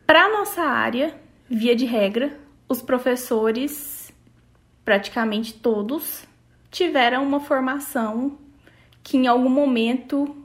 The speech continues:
envolveu a pesquisa. E aí, consequentemente,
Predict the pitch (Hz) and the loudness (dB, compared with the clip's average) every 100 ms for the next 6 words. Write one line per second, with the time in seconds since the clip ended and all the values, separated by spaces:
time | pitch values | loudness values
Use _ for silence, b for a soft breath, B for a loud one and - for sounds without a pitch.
0 | - 269 247 262 247 240 254 277 - - | -2 0 2 2 0 0 -4 -6 -12 -18
1 | - - - - b b b b b b | -20 -20 -20 -20 b b b b b b
2 | b b b - 254 320 339 294 311 381 | b b b -4 2 4 4 4 4 2
3 | 415 - - _ _ _ _ _ _ _ | 0 -4 -14 _ _ _ _ _ _ _
4 | - 320 392 277 233 240 220 214 302 320 | 2 2 2 0 0 0 -2 -2 0 2
5 | 247 269 311 - | 2 0 -2 -2